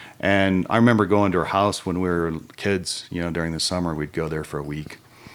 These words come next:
And she had this studio in her house. And she, I just very, very vividly remember her sitting there painting on a canvas. And we have, I s-, we have some of her work. It's so cool. She was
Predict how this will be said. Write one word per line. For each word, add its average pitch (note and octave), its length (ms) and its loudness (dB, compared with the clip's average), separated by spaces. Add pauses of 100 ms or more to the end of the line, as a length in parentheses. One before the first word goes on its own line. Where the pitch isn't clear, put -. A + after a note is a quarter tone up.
(280)
And E2+ 340 -2
she F#2 200 -2
had E2 220 -2
this F#2 120 -4
studio C2+ 540 -4 (100)
in D#2+ 100 -8
her D#2 100 -6
house. - 500 -8
And E2 320 -8
she, D#2+ 180 -10 (160)
I E2+ 140 -8
just F2+ 260 -8 (300)
very, G2 760 2
very F#2+ 400 2
vividly E2+ 460 -2
remember E2 440 -4
her D#2+ 200 -8
sitting F2+ 400 -4
there D#2+ 400 -6 (420)
painting F2+ 300 -4
on F2+ 100 -4
a F#2+ 60 -4
canvas. G#2+ 560 -6 (140)
And F2+ 180 -6
we G#2+ 100 -4
have, G#2+ 400 -4 (180)
I G2 120 -10
s-, - 120 -14 (120)
we G2+ 160 -6
have G2+ 200 -6
some F#2 220 -2
of E2+ 60 -4
her E2 280 -2
work. F#2+ 380 -2 (800)
It's F#2+ 120 -4
so F#2+ 320 -2
cool. E2+ 380 -4
She - 180 -4
was - 280 -6